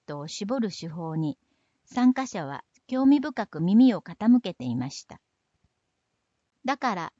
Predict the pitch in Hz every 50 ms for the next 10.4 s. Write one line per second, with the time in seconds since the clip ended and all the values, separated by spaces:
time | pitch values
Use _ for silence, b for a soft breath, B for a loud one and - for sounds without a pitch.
0 | _ - 220 208 - 320 311 311 277 226 - 180 165 160 147 139 _ - - 185
1 | 190 196 220 - - - - 208 180 139 - _ _ _ _ _ _ _ _ _
2 | _ _ _ 208 214 - - 269 285 285 294 269 294 294 254 226 - - 175 160
3 | 151 147 143 - _ _ _ 208 202 - - 240 233 - 247 233 233 233 240 -
4 | _ _ 208 190 190 190 190 180 180 - - _ _ _ _ _ _ _ _ _
5 | _ _ _ _ _ _ _ _ _ _ _ _ _ _ - _ _ 247 254 247
6 | - 294 294 294 285 - 285 285 254 - - 165 - - _ - 208 208 - 269
7 | 285 285 285 262 277 277 262 226 - - 170 156 151 151 143 139 139 - _ _
8 | _ _ _ _ _ _ _ - 269 277 277 285 294 294 262 220 190 170 151 -
9 | - _ _ - 294 320 311 269 220 - 208 196 196 - 254 247 240 226 - -
10 | 175 165 160 156 151 147 143 -